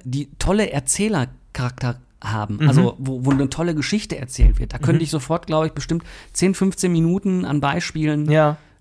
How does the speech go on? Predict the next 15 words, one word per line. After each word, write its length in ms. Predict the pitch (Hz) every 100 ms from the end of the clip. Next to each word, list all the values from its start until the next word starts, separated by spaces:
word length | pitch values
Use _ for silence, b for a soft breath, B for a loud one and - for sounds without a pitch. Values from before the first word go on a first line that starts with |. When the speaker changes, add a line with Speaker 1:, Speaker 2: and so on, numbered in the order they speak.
| _
Speaker 1:
äh, 360 | 139 139 139 135
äh, 260 | 127 131 127
angefangen 520 | 147 160 - 151 143
von 220 | 147 135
Stanley's 420 | 127 143 156 156
Parable, 540 | - 139 135 151 156 147
Speaker 2:
Hab 80 | 156
ich 120 | -
genau 140 | 160
Speaker 1:
äh, 60 | 151
Speaker 2:
denselben 280 | 147 160 165
Gedanken 340 | 165 156 170 160
Speaker 1:
ja, 220 | 175 165
Speaker 2:
gerade 40 | 165
gehabt. 240 | 180 208